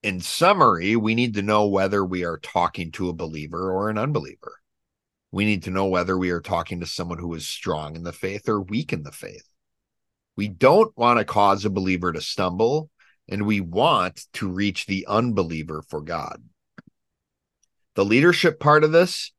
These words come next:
looks like seeking to understand the other person's perspective. I can facilitate the purpose and progress of another person by hearing them. We can start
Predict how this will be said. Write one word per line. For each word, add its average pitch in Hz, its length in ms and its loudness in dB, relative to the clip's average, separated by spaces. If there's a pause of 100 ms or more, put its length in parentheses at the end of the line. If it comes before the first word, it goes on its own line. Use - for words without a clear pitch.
looks 120 280 2
like 117 200 2
seeking 120 500 -4
to 113 160 -2
understand 107 640 0
the 98 140 0
other 92 200 2
person's 90 480 -4
perspective. 76 640 -8 (1080)
I 104 160 2
can 123 200 0
facilitate 117 760 0
the 104 100 -2
purpose - 440 -4
and 104 140 -6
progress 90 480 -2
of 85 80 -6
another 85 320 -6
person 80 680 -6 (340)
by 82 420 0 (320)
hearing 87 680 -2
them. - 240 -14 (1600)
We 110 180 2
can 98 200 -4
start 107 680 2